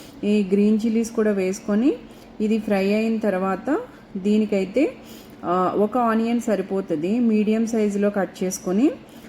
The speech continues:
ఆనియన్స్ అయితే వేసుకోవాలి. ఎందుకంటే ఈ ఆనియన్ టేస్ట్ మనం తినేటప్పుడైతే బాగా తెలుస్తది దీంట్లో, పెసరపప్పు, మునగాకులో అయితే. ఆ, ఇది, ఈ ఆనియన్స్ అయితే ఫిఫ్టీ పర్సెంట్ ఫ్రై అయితే సరిపోతుంది.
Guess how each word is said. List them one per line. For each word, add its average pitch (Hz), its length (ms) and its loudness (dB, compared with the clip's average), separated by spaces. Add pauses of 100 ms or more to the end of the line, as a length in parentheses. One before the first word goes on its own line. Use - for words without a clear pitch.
(160)
ఆనియన్స్ 214 500 2
అయితే 208 240 0
వేసుకోవాలి. 185 640 0
ఎందుకంటే 214 440 0
ఈ 220 60 2
ఆనియన్ 196 440 0 (320)
టేస్ట్ 208 560 0 (500)
మనం 208 180 4
తినేటప్పుడైతే 220 840 0
బాగా 190 280 0
తెలుస్తది 190 840 -2 (220)
దీంట్లో, 180 520 0
పెసరపప్పు, 190 680 -4
మునగాకులో 175 640 0
అయితే. 165 480 0 (640)
ఆ, 185 180 0
ఇది, 226 300 2
ఈ 254 380 2
ఆనియన్స్ 220 480 0
అయితే 233 220 -2
ఫిఫ్టీ 240 480 -8
పర్సెంట్ 233 540 -2
ఫ్రై 208 260 0
అయితే 208 280 0
సరిపోతుంది. 196 840 0